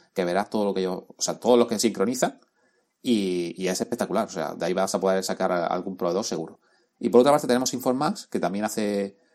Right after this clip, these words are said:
módulos para PrestaShop, en los que prácticamente lo mismo, ¿vale? Pero a mí me gusta un poco más, eh, PrestaImport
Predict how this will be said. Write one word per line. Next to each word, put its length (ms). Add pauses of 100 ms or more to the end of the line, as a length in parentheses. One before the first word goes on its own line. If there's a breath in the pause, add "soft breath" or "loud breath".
(140)
módulos 260
para 160
PrestaShop, 460 (460)
en 100
los 100
que 360 (200)
prácticamente 420
lo 60
mismo, 180
¿vale? 200
Pero 420
a 120
mí 60
me 80
gusta 200
un 60
poco 160
más, 200 (140)
eh, 240
PrestaImport 580